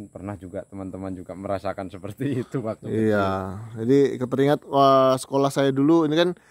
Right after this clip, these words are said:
Speaker 2: saya dulu sekolahnya di lokasi transmigrasi juga, Bro.
Speaker 1: Di mana itu, Bang?
Speaker 2: Ah, pokoknya jauh lah gitu ya. Nah, pernah sekolah
Speaker 1: Hmm.
Speaker 2: di transmigrasi juga. Jadi,
Speaker 1: Hmm, hmm, hmm.
Speaker 2: eh, tahu bahasa, bahasa Jawa di situ dulu.
Speaker 1: Oh,
Speaker 2: Tahu bahasa
Speaker 1: iya.
Speaker 2: Jawa, tahu komunikasi de-,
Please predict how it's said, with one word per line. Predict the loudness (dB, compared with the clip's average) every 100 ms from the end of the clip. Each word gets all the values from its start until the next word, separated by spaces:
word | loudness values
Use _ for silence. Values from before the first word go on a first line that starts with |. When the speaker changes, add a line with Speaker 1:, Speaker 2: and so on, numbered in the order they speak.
| _ _
Speaker 2:
saya | 0 4
dulu | 4
sekolahnya | 4 2 0 2 2
di | 4 4 4
lokasi | 0 -2 -2
transmigrasi | -2 0 0 2 2 0
juga, | 0 2
Bro. | 4 4 2 -2
Speaker 1:
Di | -10
mana | -12 -14
itu, | -16 -16
Bang? | -18 -18 -2
Speaker 2:
Ah, | 0
pokoknya | 2 2 6
jauh | 6 6
lah | 6 4 -2
gitu | -8 -6
ya. | -6 -8
Nah, | -12 -12
pernah | -8 -4 -4
sekolah | 0 4 4
Speaker 1:
Hmm. |
Speaker 2:
di | 4
transmigrasi | 0 -2 0 0 0
juga. | -2 0 2
Jadi, | 4 4 2
Speaker 1:
Hmm, | 0
hmm, | -12 -18
hmm. | -20 -14
Speaker 2:
eh, | 0 4 4
tahu | 4 4
bahasa, | 4 2 2 -4 -6
bahasa | -2 0 2 0
Jawa | 4 6 8 6
di | 2
situ | -2 0
dulu. | -2 -2 -6 -10 -18
Speaker 1:
Oh, | -20 -20 -20 -18 -16 -10
Speaker 2:
Tahu | -2 2
bahasa | 2 2 0
Speaker 1:
iya. | 2 4
Speaker 2:
Jawa, | 6 4 4 2
tahu | -2 -2 -2 -2 -4
komunikasi | -6 -10 -8 -8 -8 -6
de-, | -4 -4 -6